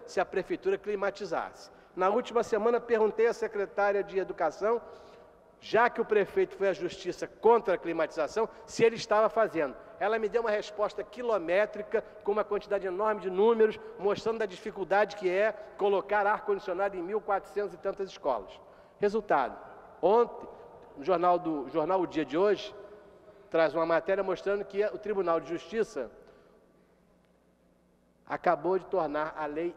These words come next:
inconstitucional. Ou seja, a lei é inconstitucional. Eu não ficaria nem um pouco aborrecido se a lei colocada como inconstitucional, mas se o que ela diz,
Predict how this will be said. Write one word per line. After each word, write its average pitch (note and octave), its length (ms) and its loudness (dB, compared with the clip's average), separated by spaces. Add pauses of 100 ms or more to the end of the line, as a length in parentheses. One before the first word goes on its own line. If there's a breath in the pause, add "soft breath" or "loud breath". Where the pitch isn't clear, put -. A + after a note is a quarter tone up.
inconstitucional. G3 880 -4 (1000)
Ou F#3 120 4
seja, A2 380 -6 (240 loud breath)
a E3 120 2
lei F#3 280 2
é G3 100 -2
inconstitucional. F3+ 840 -4 (240)
Eu A#3 120 2
não C4+ 100 -2
ficaria G#3+ 360 0
nem A#3+ 140 0
um B3 80 -2
pouco A3 260 2
aborrecido F#3 560 -2 (220 loud breath)
se - 140 -2
a E3+ 60 4
lei G#3 260 0 (400 loud breath)
colocada E3+ 460 0
como E3 180 -6
inconstitucional, D#3+ 1000 -4
mas F3+ 220 -2
se G#3 300 -14
o - 80 -10
que F#3+ 180 -2
ela A3 200 4
diz, - 520 -8